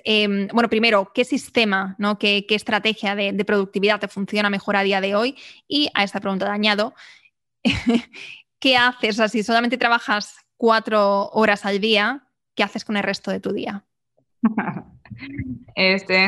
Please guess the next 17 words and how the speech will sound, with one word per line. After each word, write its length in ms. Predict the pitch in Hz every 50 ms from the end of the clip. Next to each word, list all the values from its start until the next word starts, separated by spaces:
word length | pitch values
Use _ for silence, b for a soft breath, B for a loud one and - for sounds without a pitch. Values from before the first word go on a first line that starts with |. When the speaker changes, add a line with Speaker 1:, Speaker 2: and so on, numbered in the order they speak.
| 196 -
Speaker 2:
algo 200 | - 233 285 302
que 60 | 285
quería 220 | 262 262 240 220 226
agregar 480 | 208 - 180 180 175 170 170 175 214 -
antes 300 | - 185 190 185 196 196
de 100 | 185 180
pasar 300 | 175 170 160 170 180 175
a 140 | 180 180 170
esta, 540 | 180 180 - - - 226 233 208 202 - _ _ _ _ _ _ _ _ _ _ _ _ _ _ _ _ _ _ _ _ _ _ -
que 80 | 220
es 120 | 214 208 220
importante 880 | 220 220 214 208 190 185 185 180 180 185 190 185 185 185 190 190 190 -
de, 200 | 180 160 160 165
de 100 | 175 165
la 120 | 165 165
pregunta 240 | 180 180 185 190 202
anterior, 540 | 202 202 175 165 170 170 175 196 214 -